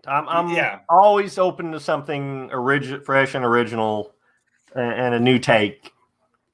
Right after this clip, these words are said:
Speaker 2: But yeah, that's my thing. It, it's, um,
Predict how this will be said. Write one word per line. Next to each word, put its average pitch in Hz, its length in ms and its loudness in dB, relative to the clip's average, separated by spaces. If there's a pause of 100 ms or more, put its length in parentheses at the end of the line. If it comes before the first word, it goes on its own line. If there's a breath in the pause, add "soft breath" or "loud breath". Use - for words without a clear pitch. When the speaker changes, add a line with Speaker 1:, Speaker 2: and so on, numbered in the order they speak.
(1300 loud breath)
Speaker 2:
But 175 280 4 (160)
yeah, 202 180 -4
that's 202 220 -6
my 185 200 -4
thing. 170 280 -6
It, 160 40 -8 (200)
it's, 147 420 -8
um, 117 580 -2